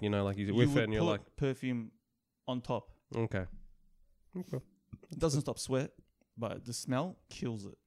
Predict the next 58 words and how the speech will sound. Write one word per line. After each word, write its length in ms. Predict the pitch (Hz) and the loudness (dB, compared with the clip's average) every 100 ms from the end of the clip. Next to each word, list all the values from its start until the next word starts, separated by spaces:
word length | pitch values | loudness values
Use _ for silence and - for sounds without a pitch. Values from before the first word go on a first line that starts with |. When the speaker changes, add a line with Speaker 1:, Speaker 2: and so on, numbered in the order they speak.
| _ _ - _ - | _ _ -20 _ -6
Speaker 1:
Hmm. 380 | 113 107 98 98 - - _ _ _ _ _ _ _ _ | -2 0 -2 -4 -10 -20 _ _ _ _ _ _ _ _
Speaker 2:
Yeah. 140 | - 110 104 | -8 -6 -2
Speaker 1:
Well, 80 | 113 | 2
maybe 180 | 117 113 | 4 4
I'll 100 | 107 | 4
buy 160 | 107 | 4
one. 200 | 107 107 101 | 2 0 -4
Speaker 2:
Yeah. 180 | 104 104 - - | -6 -6 -6 -16
Speaker 1:
Just 140 | 117 | -16
to 40 | - | -6
be 120 | 117 | -6
safe. 240 | - 117 113 - | -2 -4 -6 -8
Speaker 2:
I'll 100 | - | -10
show 160 | - 113 | -2 -2
you, 160 | 104 | -2
honestly. 320 | 107 110 - | -6 -8 -8
It's 140 | 123 - | -8 -6
incredible. 480 | 113 - 110 104 110 | -6 -4 -4 -4 -4
Speaker 1:
Like, 160 | 104 | -2
recommend 300 | 113 107 110 | -2 0 0
Speaker 2:
It's 80 | 117 | 0
Speaker 1:
it? 120 | 117 | 0
Is 80 | 113 | 0
it 60 | 113 | 0
like 140 | 113 | 0
a 40 | 110 | 0
Speaker 2:
incredible. 40 | |
Speaker 1:
share, 340 | - 123 113 | 0 2 4
like, 200 | 113 110 | 2 0
you 80 | 113 | 0
get 140 | 113 101 | -2 0
five 160 | 113 | 0
dollars, 180 | 110 110 | 2 0
I 80 | 107 | 0
get 100 | 107 | 0
five 140 | 104 113 | 0 2
dollars 180 | 120 139 | 2 2
Speaker 2:
It's 80 | 123 | 4
Speaker 1:
or 80 | |
something? 140 | 156 160 | 4 4
Speaker 2:
incredible. 600 | 170 - 123 120 104 107 - | -2 0 0 0 -2 -6 6
Speaker 1:
<laughs> 100 | 220 | 8
Speaker 2:
Yeah, 200 | 147 156 160 | 10 10 10
yeah, 80 | 147 | 8
like, 200 | 131 135 285 - | 4 2 0 6
Speaker 1:
It 140 | 190 - | 6 10
seems 220 | 185 180 | 12 12
Speaker 2:
a 20 | 170 | 10
Speaker 1:
like 80 | |
this 120 | 151 - | 12 12
Speaker 2:
referral 40 | |
Speaker 1:
sort 80 | 147 | 12
of 200 | 143 151 | 10 10
Speaker 2:
link. 0 | 143 135 - - - - 277 - - | 10 8 4 -8 -12 6 6 6 0
Speaker 1:
deal. 100 | 214 - - | 0 0 -8
<laughs> 220 | _ - | _ -10
Speaker 2:
Yeah. 240 | 113 110 104 - - - - - - - _ _ 165 | -6 -6 -6 -12 -20 -20 -20 -20 -20 -20 _ _ -8
Speaker 1:
Uh. 320 | 156 151 143 | -6 -4 -6